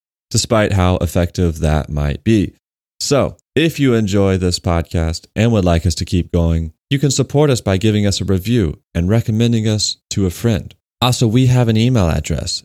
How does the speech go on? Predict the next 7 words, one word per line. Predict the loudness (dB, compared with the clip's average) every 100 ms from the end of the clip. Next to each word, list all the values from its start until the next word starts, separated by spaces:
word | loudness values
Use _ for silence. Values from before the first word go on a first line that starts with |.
| _
It's | -4 -2
contact | -4 0 0 0 -2 -2 -4 -14 -14 -2
at | -2 -2 -6 -14 _ -2
ashes | 0 0 -2 0
ashes | 0 0 -4 -6 -4
dot | -2 0
org. | 2 2 0